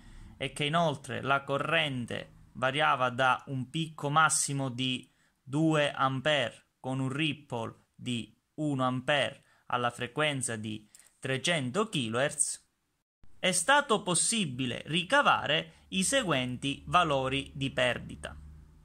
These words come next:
Ovvero, per quanto riguarda le perdite di C abbiamo centoventuno milliwatt, per quanto riguarda le perdite A C abbiamo quarantaquattro milliwatt,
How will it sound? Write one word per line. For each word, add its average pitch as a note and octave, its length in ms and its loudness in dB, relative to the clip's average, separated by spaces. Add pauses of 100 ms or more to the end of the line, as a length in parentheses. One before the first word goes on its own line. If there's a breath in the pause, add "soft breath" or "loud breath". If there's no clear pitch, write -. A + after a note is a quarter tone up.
(420)
Ovvero, D#3+ 840 2
per C3+ 200 -2
quanto F3 360 2
riguarda D#3 800 2 (100)
le C3 160 -2
perdite C3+ 760 0
di C3 240 -4
C - 540 -2
abbiamo E3 840 2 (200)
centoventuno E3 1200 0
milliwatt, D3+ 760 -4 (360 soft breath)
per C3+ 180 -6
quanto E3 360 2
riguarda D#3+ 560 4
le B2 100 0
perdite C#3+ 720 -2
A D3+ 220 2
C D#3+ 440 0
abbiamo C3 760 0
quarantaquattro B2+ 920 -2 (140)
milliwatt, C3+ 760 -2